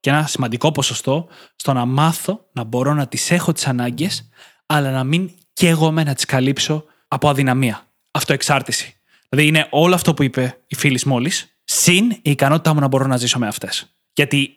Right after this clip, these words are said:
όταν συζητάμε εμείς ή όποιος δήποτε για τις λέξεις όπως πειθαρχία, δύναμη της θέλησης, κινητοποίηση, όλα αυτά δεν έχουν καμία σημασία σαν λέξεις. Στην πραγματικότητα αυτό που θέλουμε είναι το να μπορούμε να περιμένουμε για να γίνουν τα πράγματα με έναν τρόπο που να λειτουργεί για εμάς.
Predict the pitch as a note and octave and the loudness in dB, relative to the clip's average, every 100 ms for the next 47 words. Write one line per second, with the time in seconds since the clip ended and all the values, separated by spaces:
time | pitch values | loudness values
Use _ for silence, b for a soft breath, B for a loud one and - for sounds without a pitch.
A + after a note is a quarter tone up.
0 | _ D#3+ E3 G3+ F#3+ D#3+ D#3 C#3 F3+ F#3+ | _ 0 2 2 2 2 0 2 2 2
1 | F#3 D#3 D#3 F3 F#3 F3+ D#3 D3+ E3 C#3+ | 2 2 2 4 2 0 0 0 0 0
2 | B2+ - D#3+ D#3+ - E3+ F3 - B B | -2 -2 -2 0 0 0 -2 -4 B B
3 | B F3 F#3+ F3 - D3 G2 - b b | B 0 2 0 0 -2 -2 -14 b b
4 | _ B2+ E3+ F3 D#3+ D3+ - D#3+ A2+ - | _ 2 4 4 2 0 0 0 -2 -8
5 | - - B _ - F#3 F3+ F3 G#3 - | -10 -16 B _ 0 2 2 2 2 2
6 | D3 F#3+ G3+ F3+ D3 F#3 G3+ F3+ F#3+ F3 | 2 2 2 -2 0 0 0 0 2 2
7 | E3 A3 A3+ G3 F3+ D#3 C#3 C#3 - G#3 | 4 4 4 4 2 2 2 2 2 -2
8 | - B B - D#3 D3+ C#3 G3+ G3+ C#3 | -4 B B 0 2 4 4 2 2 2
9 | F#3+ E3 - D#3 D3+ E3+ A#3+ - B B | 0 0 2 2 4 2 0 -4 B B
10 | B D3+ F3 E3 B2+ A#2+ B2 E3+ G3+ - | B 0 2 0 0 2 2 2 -2 -6
11 | _ _ - C#3 - C3+ A#2+ D3+ A3 C3+ | _ _ -2 0 2 0 2 2 2 2
12 | A#2+ A3 - D#3+ D#3 C#3 C3 E3 F#3 D3 | 0 -2 -4 0 2 4 2 2 2 2
13 | D3+ D#3 D#3 D3 D3 C#3 C#3+ C#3 C#3 B2 | 2 2 2 2 2 2 0 0 -2 0
14 | A#2+ B2 A2+ G#2+ - - | 0 0 0 -4 -6 -10